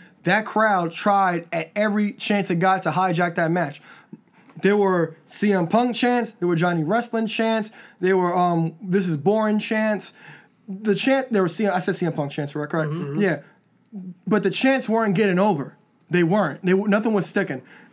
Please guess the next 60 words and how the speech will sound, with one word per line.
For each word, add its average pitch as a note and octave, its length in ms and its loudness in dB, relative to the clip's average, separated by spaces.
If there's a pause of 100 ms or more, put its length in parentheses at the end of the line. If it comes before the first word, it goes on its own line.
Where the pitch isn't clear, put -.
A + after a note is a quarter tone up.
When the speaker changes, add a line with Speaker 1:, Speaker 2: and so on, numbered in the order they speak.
(100)
Speaker 1:
And F#3+ 180 2
then A3 400 2 (340)
I A#3+ 180 4
counted C4+ 360 0
three B3+ 220 2
of A#3+ 80 0
'em. C4 220 -2 (240)
Prep A#3+ 200 0
said A#3 160 0
there G#3+ 80 2
was F3+ 140 2
more, A#3 300 2
but G3 140 0
there A#3 100 2
were G3+ 100 2
three C#4+ 600 0 (280)
beach A#3+ 320 2
balls - 440 -6 (120)
being F#3 200 2
thrown F3 360 0 (240)
throughout F3+ 200 -2
the E3+ 40 -2
match. E3 380 -2 (640)
Specifically, A3 640 0
it F3+ 60 2
started A3 380 0
after G3 340 0
Brock F#3+ 380 0
put G3+ 140 -2
Roman G3 260 0
through G3+ 120 -2
the E3+ 80 0
table. G3 440 -2 (380)
I E3+ 60 0
don't F3+ 80 2
know, G3 200 -2
I E3+ 60 -4
don't G3 140 2
know G3+ 40 2
if F3+ 80 0
you F#3+ 60 0
could E3+ 200 -2
hear G3+ 180 2
it G3 80 0
'cause F3 100 2
you F3+ 60 0
could F#3 80 2
hear F#3 80 0
the E3 40 0
crowd F3+ 300 -2
going, F3 180 -2
"Hey, A#3+ 280 -2
hey," A#3+ 180 0
and G3 100 0
then F#3 60 0
they F3+ 100 0
boo, E3 200 -2
they'll G3 140 0
randomly F3+ 340 0
boo. D#3 340 -2